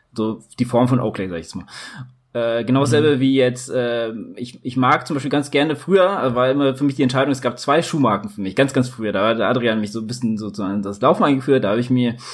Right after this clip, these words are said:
Speaker 1: gab's einmal Nike und es gab Adidas. Das waren die zwei Laufschuhmarken für mich. Und ich hab mich für Nike entschieden und seitdem her mag ich Adidas nicht mehr. Und ich würd, glaub ich, niemals in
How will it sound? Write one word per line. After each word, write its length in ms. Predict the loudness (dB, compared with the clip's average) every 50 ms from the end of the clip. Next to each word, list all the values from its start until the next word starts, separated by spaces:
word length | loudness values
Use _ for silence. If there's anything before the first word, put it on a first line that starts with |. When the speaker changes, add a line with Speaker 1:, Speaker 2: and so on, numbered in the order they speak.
| -16 -16 -18 -20 -20 -6 -2
Speaker 1:
gab's 240 | -2 -2 0 0
einmal 500 | -2 0 2 2 2 2 2 0 -4 -8 _ _ _ _ _ _ _ _
Nike 440 | -2 0 2 4 4 2 0 -2 -12 _ _ _ _ _ _ _ _ _ _ _ _ _
und 100 | -4 -4
es 80 | -2 0
gab 180 | 0 0 0 0
Adidas. 400 | -2 -2 -4 -6 -10 -16 -20 _ _ _ _ _ _ _ _ _ _
Das 140 | -4 -2 0
waren 140 | 2 2 2
die 100 | 0 0
zwei 160 | 2 2 4
Laufschuhmarken 580 | 4 4 2 2 2 0 2 2 2 0 -4 -6
für 100 | -10 -12
mich. 200 | -12 -14 -16 _ -20 -20 -20 -20 -20 _ _ -2
Und 80 | 0 0
ich 60 | 2
hab 60 | 2
mich 100 | 0 2
für 80 | 2 4
Nike 220 | 4 4 4 4
entschieden 400 | 2 2 2 0 0 -2 -4 -2
und 120 | 0 0
seitdem 280 | 2 2 2 0 0 0
her 160 | 0 0 2
mag 200 | 2 2 0 -2 -4
ich 120 | -8 -12
Adidas 300 | -10 -8 -8 -10 -10 -10
nicht 100 | -12 -12
mehr. 180 | -12 -10 -8 -2
Und 120 | 0 0
ich 160 | 0 0 -2
würd, 280 | -4 -4 -4 -6 -6 -6
glaub 200 | -4 -2 0 0
ich, 60 | 0
niemals 420 | 0 0 2 2 2 2 2 0
in 60 | 0